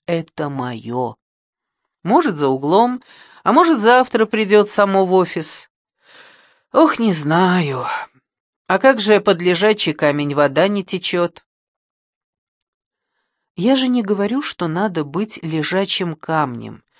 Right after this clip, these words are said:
но и суетиться без толку тоже нельзя".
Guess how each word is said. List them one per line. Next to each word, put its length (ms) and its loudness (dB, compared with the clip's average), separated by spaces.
но 120 0
и 100 2
суетиться 720 -6
без 340 -4
толку 320 -6
тоже 320 -6
нельзя". 680 -4